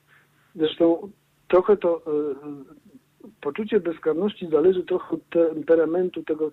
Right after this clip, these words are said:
hierarchy, tego duchownego. Y, niektórzy są bardziej bezczelni, tacy trochę się do przodu, inni są wycofani, więc to jest, e, indywidualne. Natomiast,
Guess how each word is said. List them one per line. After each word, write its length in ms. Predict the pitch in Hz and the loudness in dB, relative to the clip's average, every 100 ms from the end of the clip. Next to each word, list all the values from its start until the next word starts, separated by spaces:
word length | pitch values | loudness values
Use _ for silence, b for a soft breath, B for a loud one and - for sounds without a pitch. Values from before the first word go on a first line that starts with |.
| - | -2
hierarchy, 600 | 151 147 135 - 165 202 | 0 0 -2 -4 -2 -2
tego 460 | 156 143 143 135 - B 139 135 | -2 0 0 0 -6 B -18 -12
duchownego. 680 | 151 143 143 139 123 123 185 - b b b b b _ _ - | -8 -2 -2 -2 -4 -4 -6 -8 b b b b b _ _ -8
Y, 40 | 147 135 131 127 - _ _ _ _ - | -4 -2 -2 -6 -12 _ _ _ _ 4
niektórzy 420 | 180 190 233 202 | 4 6 2 4
są 100 | 165 | 4
bardziej 320 | 160 156 151 | 4 0 -2
bezczelni, 640 | 139 135 - 180 175 170 151 | -8 -6 2 2 2 -4 -6
tacy 580 | 139 - 151 135 135 127 - _ 143 135 | -8 -8 -10 -8 -8 -14 -20 _ -18 -16
trochę 260 | - 147 139 | -6 -6 -6
się 140 | 143 | -10
do 180 | 139 135 | -6 -4
przodu, 300 | - 220 196 | 0 2 2
inni 260 | 165 156 147 | 0 -2 -2
są 200 | 143 135 _ B B B | -4 -4 _ B B B
wycofani, 540 | 151 151 220 151 160 165 | -6 2 2 2 2 0
więc 160 | 156 - _ _ - | -2 -6 _ _ -12
to 80 | 160 | -12
jest, 200 | - - | -10 -8
e, 40 | 123 143 - | -4 -4 -4
indywidualne. 840 | 156 156 156 156 175 170 143 127 - b b b - | -6 -6 -6 2 6 6 2 -4 -12 b b b -8
Natomiast, 600 | 156 185 208 160 - - | -2 2 2 0 -4 -4